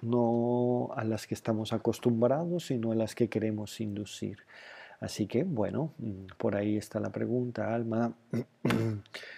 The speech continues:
Steph, eh, me-, <laughs> la cancioncita de los panderos es fantástica. <laughs> Qué bueno, Steph, que te gusta. Muchas gracias. Qué bueno que estás aquí.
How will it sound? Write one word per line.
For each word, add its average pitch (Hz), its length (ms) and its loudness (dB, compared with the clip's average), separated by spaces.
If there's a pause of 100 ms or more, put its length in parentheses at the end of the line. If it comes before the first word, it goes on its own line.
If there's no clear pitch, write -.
(340)
Steph, - 800 4
eh, 113 1080 6 (240)
me-, 117 220 0 (2000)
<laughs> - 220 2
la 127 160 6
cancioncita 127 600 8
de 135 60 10
los 123 160 8
panderos 120 520 4
es 120 100 0
fantástica. 117 920 4
<laughs> 156 720 2
Qué 143 100 6
bueno, 117 560 4 (140)
Steph, - 340 -2
que 120 140 4
te 113 120 2
gusta. 113 500 2
Muchas 110 380 -4
gracias. 107 440 -2
Qué - 120 0
bueno 110 260 2
que 110 80 0
estás - 280 -4
aquí. 139 460 2